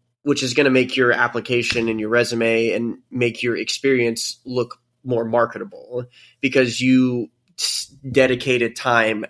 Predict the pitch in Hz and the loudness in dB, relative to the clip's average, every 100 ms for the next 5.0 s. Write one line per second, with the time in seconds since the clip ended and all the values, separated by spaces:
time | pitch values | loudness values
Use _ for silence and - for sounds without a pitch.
0 | 117 120 117 - 110 110 110 107 _ _ | 0 0 0 0 0 2 -2 -4 _ _
1 | 117 117 131 127 117 117 120 117 117 117 | -4 0 0 2 0 0 -2 0 -2 -2
2 | 117 123 113 117 117 117 120 117 127 113 | -2 -2 -4 -4 -6 -2 -2 0 -4 -4
3 | 117 127 117 117 123 120 110 117 - 127 | -4 -2 -2 -4 -4 -2 -2 -4 -6 -8
4 | 123 131 120 120 113 - 113 113 110 95 | -6 -6 -6 -4 -6 -4 -6 -4 -4 -6